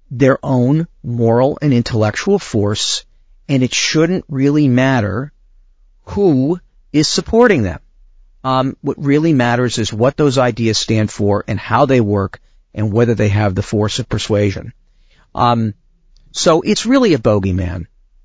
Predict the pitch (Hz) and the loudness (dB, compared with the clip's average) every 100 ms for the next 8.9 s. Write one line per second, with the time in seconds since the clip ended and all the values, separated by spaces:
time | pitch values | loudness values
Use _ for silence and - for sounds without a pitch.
0 | - 110 117 113 113 _ _ 135 - - | -14 -4 -2 -2 -4 _ _ -4 -4 -6
1 | - 143 - - _ _ 139 101 - _ | -2 0 -2 -12 _ _ -2 -2 -4 _
2 | _ _ 170 - - 170 139 - - 220 | _ _ -2 -2 0 0 0 -2 -2 0
3 | 220 147 127 113 113 127 190 185 _ _ | 0 0 0 2 2 0 0 -6 _ _
4 | _ _ _ 131 117 113 110 107 101 - | _ _ _ -2 0 2 0 -2 -6 -16
5 | _ _ _ _ _ 143 131 151 160 170 | _ _ _ _ _ -12 -4 2 2 2
6 | - - 131 131 127 110 - - 131 127 | -2 -4 0 2 2 0 -2 -2 0 2
7 | 117 - 104 120 107 107 - 117 98 101 | 0 -2 -4 0 0 0 -4 -2 -2 0
8 | 110 101 101 98 95 95 87 - | 0 0 0 0 0 0 -2 -6